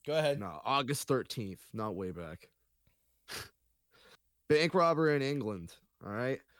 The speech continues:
Speaker 2: Alan Slattery, retired, sixty-seven years old, fled empty-handed from a Nationwide Building Society branch in Eastbourne in March after employees struggled to read his message demanding that they hand over the cash.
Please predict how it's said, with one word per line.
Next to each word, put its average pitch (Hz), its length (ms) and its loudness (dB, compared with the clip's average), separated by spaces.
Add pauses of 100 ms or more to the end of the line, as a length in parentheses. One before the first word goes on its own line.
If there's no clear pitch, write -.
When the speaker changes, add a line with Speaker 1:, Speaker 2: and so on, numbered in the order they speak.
(340)
Speaker 2:
Alan 156 340 4
Slattery, 135 760 2 (320)
retired, 139 680 0 (480)
sixty-seven 135 680 -4
years 123 260 -4
old, 117 380 0 (580)
fled 139 360 2 (100)
empty-handed 160 880 0
from 117 180 -4
a 113 40 -4
Nationwide 120 720 -2
Building 113 300 0
Society 101 560 -4
branch 98 500 -8
in 98 200 -10
Eastbourne 104 720 -4 (340)
in 98 160 -6
March 107 520 -2 (420)
after 127 280 2
employees 139 520 4
struggled 127 340 0
to 113 60 -6
read 123 240 0
his 120 180 -2
message 120 460 -2
demanding 117 500 -2
that 110 140 -4
they 104 120 -2
hand 107 300 -2
over 101 200 -2
the 90 100 -6
cash. - 560 -8